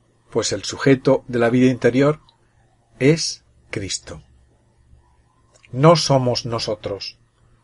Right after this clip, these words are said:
o somos nosotros en Cristo.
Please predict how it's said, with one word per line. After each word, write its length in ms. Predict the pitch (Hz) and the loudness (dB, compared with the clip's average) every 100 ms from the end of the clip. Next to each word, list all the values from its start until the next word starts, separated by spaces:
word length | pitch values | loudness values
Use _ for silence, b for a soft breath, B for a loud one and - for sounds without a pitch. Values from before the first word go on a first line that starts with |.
| _ | _
o 120 | 117 | 0
somos 500 | 113 - 156 156 156 - | 2 4 6 6 4 -2
nosotros 760 | 113 107 120 117 110 110 - _ - | -8 -2 -2 -2 -4 -6 -10 _ -4
en 320 | 127 113 151 | -4 -4 -10
Cristo. 560 | - - 123 - - | -12 -10 -10 -14 -18